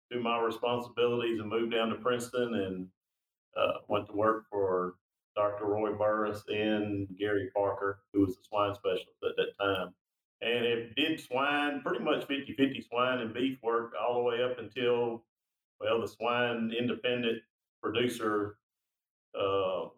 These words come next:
part of the industry, I guess, around ninety-eight to two thousand when a lot of our independent producers went out. Uh, luckily, beef was there, and beef, I was able to, to just pretty much now do ninety-five percent beef work now.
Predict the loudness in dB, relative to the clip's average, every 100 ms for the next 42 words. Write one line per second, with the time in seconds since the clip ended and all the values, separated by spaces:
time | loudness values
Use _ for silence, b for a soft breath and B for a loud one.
0 | _ _ _ _ -4 0 0 2 2 0
1 | -2 0 0 2 0 0 2 2 2 2
2 | 2 2 2 2 0 -2 -4 -2 -4 0
3 | 2 2 0 -2 -2 -2 0 0 2 2
4 | 0 -2 -2 0 0 -2 2 2 0 -6
5 | -4 0 2 2 0 -4 _ _ _ _
6 | _ _ _ -4 0 2 2 2 0 -2
7 | 0 0 0 -2 -4 0 2 0 0 -2
8 | -2 -2 -6 _ _ -4 -2 0 2 2
9 | 2 0 -2 -6 _ _ _ _ _ _
10 | 2 4 4 2 _ _ _ _ _ -2
11 | 0 2 2 0 0 0 0 0 0 0
12 | 0 0 0 -2 -4 -2 0 2 0 0
13 | 0 -2 0 0 0